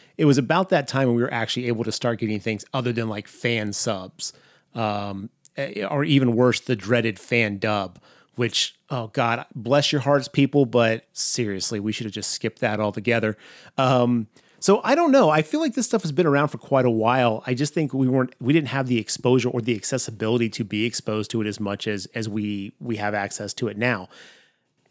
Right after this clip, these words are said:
As far as this type of, like, over-the-top gore, you know, special effects, I think that just evolves with the time. I mean, look at American horror cinema, you know,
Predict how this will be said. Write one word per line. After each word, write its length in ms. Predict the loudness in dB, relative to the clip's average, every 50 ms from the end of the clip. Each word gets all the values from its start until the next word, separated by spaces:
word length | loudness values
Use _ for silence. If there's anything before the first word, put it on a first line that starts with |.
| _ -14
As 240 | -8 -6 -4 -4 -2
far 260 | 2 4 6 6 6
as 100 | 6 4
this 100 | 2 0
type 260 | 2 0 0 2 0
of, 140 | 0 2 2
like, 180 | 2 2 2 0
over-the-top 680 | 2 2 2 4 2 0 0 0 0 0 0 0 -4 -8 -10
gore, 680 | 0 4 6 6 6 6 6 4 6 4 4 2 0 -2 -4 _ -20 _ _ _ _ _ _ -4
you 80 | -4 -2
know, 140 | -2 -2 -4
special 460 | -4 -4 -2 -2 -2 -2 -2 -4 -6
effects, 420 | -8 -4 -2 0 0 0 -2 -6 -10 -12
I 60 | -10
think 220 | -6 -4 -4 0 0
that 160 | 0 0 0
just 200 | -2 -2 -2 -4
evolves 480 | -6 -2 -2 0 0 0 -2 -4 -4
with 220 | -4 -4 -4 -4 -8
the 80 | -12
time. 420 | -10 -4 -2 0 0 0 -2 -4 -4
I 40 | -4
mean, 260 | -4 -4 -4 -4 -4
look 160 | -6 -4 -4
at 180 | -4 -6 -6 _ _ _ -14
American 680 | -12 -8 -4 -2 -2 -2 0 -2 -4 -6 -6 -8 -10 -10
horror 340 | -12 -10 -6 -4 -4 -4 -4
cinema, 460 | -4 -6 -4 -6 -6 -6 -6 -6 -6
you 140 | -6 -6 -6
know, 260 | -4 -6 -6 -8